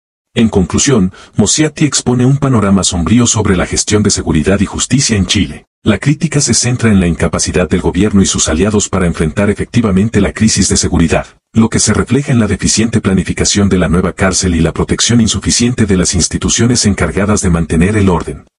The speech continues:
La incoherencia en las políticas y el doble discurso de los políticos destacan una profunda falta de compromiso con la seguridad pública y la justicia. El proyecto de la nueva cárcel, presentado como una solución,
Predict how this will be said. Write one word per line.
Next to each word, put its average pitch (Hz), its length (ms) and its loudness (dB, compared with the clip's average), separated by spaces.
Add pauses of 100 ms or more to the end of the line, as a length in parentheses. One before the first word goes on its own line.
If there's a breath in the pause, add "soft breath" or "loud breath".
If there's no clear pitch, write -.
(680)
La 220 140 2
incoherencia 214 540 2
en - 80 4
las - 120 0
políticas 85 640 0
y 80 40 0
el 73 100 -2
doble 98 260 2
discurso 98 480 0
de 98 100 2
los 87 140 -2
políticos 87 520 0
destacan 117 440 -2
una 123 160 0
profunda 113 420 0
falta 107 320 0
de 95 80 0
compromiso 87 580 2
con 87 140 0
la 80 80 0
seguridad 80 540 -2
pública 113 380 2
y 101 60 4
la 95 100 2
justicia. - 580 -2 (180)
El 120 160 0
proyecto 127 440 0
de 135 100 0
la 110 100 2
nueva 98 240 2
cárcel, 90 420 -2 (260 loud breath)
presentado 101 560 0
como 85 220 2
una 85 180 2
solución, 87 540 0